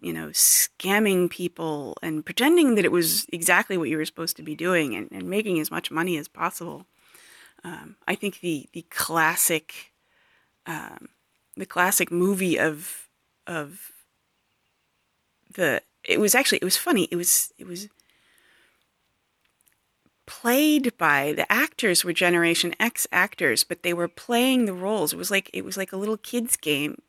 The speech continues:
you know, role playing, uh, their parents and pretending to be their parents. And it was The Secret of My Success. Um, and also Working Girl,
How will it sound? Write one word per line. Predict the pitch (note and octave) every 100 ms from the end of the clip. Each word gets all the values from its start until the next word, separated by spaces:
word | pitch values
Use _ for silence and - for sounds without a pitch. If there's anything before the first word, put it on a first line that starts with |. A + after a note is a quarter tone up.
| -
you | F3+
know, | D#3+
role | D#3+ F#3+ B3
playing, | C4+ - G3 E3+ E3 D#3+ D#3 F#3 _ - - - _
uh, | F3 E3 -
their | E3+ E3
parents | - G#3+ C4 E3 F#2+ - - - - _ _
and | E3+
pretending | - G3 A3 A3
to | G3
be | F3
their | E3
parents. | - A#3+ G#3+ D3+ - -
And | F#3 F#3
it |
was | F3+ -
The | F#3+
Secret | - G3+ G3+
of | G3
My | F3+ D#3+
Success. | - - - C4+ - - - - _ _ _ _ _ _ _ _ _ F3
Um, | D#3+ D3+ C#3+ F#3 _ _ _ _ _ _ _ _ _ _ _ _ _ _ - _
and | G3 F#3 E3 D3 - - - _ _ _
also | C#4 C#4
Working | F#3 F#3+ - A#3+
Girl, | B3 C#4 C#4+ D4